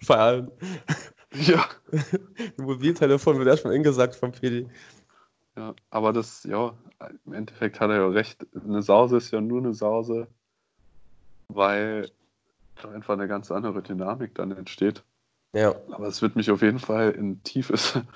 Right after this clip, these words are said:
Speaker 2: <laughs> Dilemma stürzen.
Speaker 1: <laughs> Ja, das stimmt.
Speaker 2: Aber, äh, es ist, ja, es ist halt jetzt auch schwer vorstellbar.
Speaker 1: Ja, klar. Aber
Speaker 2: Aber
Speaker 1: stell dir einfach mal,
Speaker 2: Ja.
Speaker 1: stell dir einfach mal vor, du willst nachgehen.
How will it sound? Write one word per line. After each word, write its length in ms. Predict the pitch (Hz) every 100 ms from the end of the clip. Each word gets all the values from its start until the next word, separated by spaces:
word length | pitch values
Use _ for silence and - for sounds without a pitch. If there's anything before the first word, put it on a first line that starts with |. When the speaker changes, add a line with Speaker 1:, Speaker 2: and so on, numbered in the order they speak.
| -
Speaker 2:
<laughs> 300 | - - -
Dilemma 400 | 107 110 135 104
stürzen. 540 | - 98 101 - 117 135
Speaker 1:
<laughs> 60 | -
Ja, 280 | 143 113
das 160 | 123 117
stimmt. 340 | - 117 - - - _ _ _ _ _ _ - - _ _ _ _ - -
Speaker 2:
Aber, 840 | - 92 98 95 101 - 104 101
äh, 40 | - _
es 140 | 110
ist, 240 | 120 107 -
ja, 140 | 101 98
es 120 | 95
ist 140 | 87
halt 140 | 101 92
jetzt 180 | 92 -
auch 120 | 98
schwer 220 | - 95
vorstellbar. 760 | - 98 104 - 104 90 92 -
Speaker 1:
Ja, 400 | 101 131 113 - -
klar. 360 | 123 147 101 _ - -
Aber 160 | 113
Speaker 2:
Aber 60 | 127
Speaker 1:
stell 200 | 101 175
dir 180 | 160 147
einfach 300 | 156 156 -
mal, 240 | 143 139 -
Speaker 2:
Ja. 120 | 113 104 - - _ -
Speaker 1:
stell 180 | - 143
dir 100 | 147
einfach 340 | 156 143 131
mal 120 | 175
vor, 440 | - - 151 165 180 190 202 -
du 120 | - 131
willst 200 | 143 127
nachgehen. 640 | 123 131 - 107 104